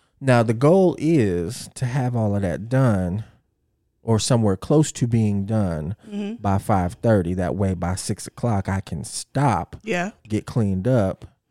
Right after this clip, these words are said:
Speaker 1: uh, tie up whatever any, whatever loose ends I may have, meaning
Speaker 2: Mm-hmm.
Speaker 1: if there's any clearance,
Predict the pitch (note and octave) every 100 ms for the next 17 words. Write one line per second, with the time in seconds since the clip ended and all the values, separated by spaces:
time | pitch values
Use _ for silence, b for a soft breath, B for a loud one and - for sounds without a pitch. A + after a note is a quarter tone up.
0 | _ _ _ _ _ _ _ A2+ G#2 E2+
1 | C#2+ D#2+ - B2 A2 F#2+ G#2 G2+ A2 B2
2 | A#2+ A#2+ B2 A2+ A2 A#2 C3 C3+ C3+ -
3 | D3 C3+ A2 A2 G#2+ A2 C3 A#2 G2+ F2+
4 | G2 A2 G2 G2+ G2+ G2 F#2+ _ G2+ -
5 | F#2+ G2 F2 F2+ - B2 A#2 A2+ - -